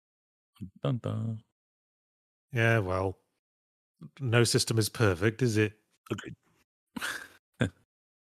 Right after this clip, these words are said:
Speaker 2: Uh, Bag of Decks gives five dollars and says, "Just wanna say thanks for all the years of laughs and to the A I N crew for introducing me to D and D. Been having a blast, literally just exploded my character."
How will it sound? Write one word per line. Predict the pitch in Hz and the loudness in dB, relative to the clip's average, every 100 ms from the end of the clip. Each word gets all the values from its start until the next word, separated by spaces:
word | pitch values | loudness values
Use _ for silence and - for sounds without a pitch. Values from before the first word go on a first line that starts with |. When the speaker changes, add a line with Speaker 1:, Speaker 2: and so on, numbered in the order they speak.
| _ _ - | _ _ 2
Speaker 2:
Uh, | 123 131 117 | 6 8 8
Bag | 151 160 | 6 8
of | 160 120 | 6 8
Decks | 165 208 - | 8 8 4
gives | 135 113 | 2 6
five | 135 127 | 6 6
dollars | 139 185 - | 4 2 -2
and | 139 | 2
says, | 135 131 | 6 6
"Just | - 202 165 | 8 8 8
wanna | 143 175 165 | 6 6 8
say | 175 170 | 10 10
thanks | 147 - 185 156 | 8 6 6 6
for | - 160 | 4 6
all | 170 165 | 6 6
the | 139 143 | 4 2
years | 160 160 127 | 6 6 6
of | 143 135 | 4 8
laughs | 147 139 143 | 8 8 4
and | 143 131 | 2 2
to | 147 135 | 0 2
the | 139 127 | 2 4
A | 143 143 | 6 6
I | 135 | 6
N | 139 131 | 4 0
crew | - 143 131 | 4 4 4
for | 151 | 2
introducing | 131 127 123 135 - 123 | 0 0 2 2 0 2
me | 135 131 | 2 2
to | 120 | 0
D | 110 139 127 | 4 6 6
and | 123 | 6
D. | 156 175 156 | 8 8 8
Been | 147 139 | 6 6
having | 127 127 127 | 6 6 4
a | 123 | 4
blast, | 104 151 156 - 139 | 8 8 8 6 4
literally | 151 - 147 147 | 2 4 4 4
just | 120 151 139 | 6 6 6
exploded | 143 - 143 143 135 120 | 2 0 4 4 4 6
my | 131 | 6
character." | 127 139 120 107 - 98 | 6 6 6 6 2 0